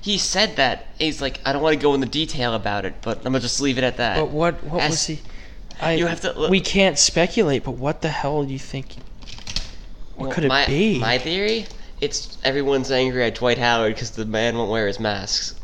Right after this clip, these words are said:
Speaker 1: <laughs>
Speaker 2: I could see that. That wouldn't surprise me. Dwight Howard should look that guy.
Speaker 1: But I don't know, man.
Speaker 2: The
Speaker 1: I
Speaker 2: N B A,
Speaker 1: think
Speaker 2: the action's been good in the return to the bubble. I'm, I'm very happy with it. I'm very happy with all, really, the return to play in all sports. Um,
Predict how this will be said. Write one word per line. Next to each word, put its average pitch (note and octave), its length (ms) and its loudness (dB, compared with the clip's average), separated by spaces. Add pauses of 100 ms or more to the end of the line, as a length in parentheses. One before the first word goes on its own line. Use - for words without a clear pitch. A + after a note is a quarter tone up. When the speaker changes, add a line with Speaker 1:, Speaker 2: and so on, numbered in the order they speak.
(420)
Speaker 1:
<laughs> - 460 2
Speaker 2:
I G#3 160 8
could G#3 160 6
see E3+ 200 6
that. C#3+ 360 6 (420)
That A#3 180 10
wouldn't F3 200 8
surprise B2+ 400 2
me. B2 100 -4
Dwight D#3 220 8
Howard C3+ 220 8
should A#2 160 -6
look A#2+ 120 -6
that A#2 200 -4
guy. A2 220 0 (1160)
Speaker 1:
But C3+ 140 -4
I D#3+ 80 -2
don't F3+ 100 -4
know, F3+ 160 -2
man. C3+ 320 -2 (600)
Speaker 2:
The F#3+ 140 8
Speaker 1:
I - 40 12
Speaker 2:
N D4 100 8
B D#4 100 10
A, D4+ 220 12
Speaker 1:
think A#3 200 10
Speaker 2:
the A#3+ 80 12
action's D4+ 360 10
been C#4+ 160 6
good B3 180 10
in B3 80 6
the A3+ 60 8
return G#3+ 300 8
to G#3 60 6
the G3+ 60 6
bubble. F#3 280 8
I'm, C#3+ 120 2
I'm E3+ 160 4
very G3+ 260 10
happy F3+ 320 8
with D#3 140 8
it. D#3 80 4
I'm D#3 140 4
very A3 180 10
happy A#3 240 10
with G3 160 8
all, A#3 280 10
really, F3+ 200 8
the D#3+ 80 2
return D#3+ 280 2
to D#3 60 0
play D#3 160 6
in D3+ 60 4
all G3+ 160 6
sports. - 560 -4
Um, C#3+ 440 2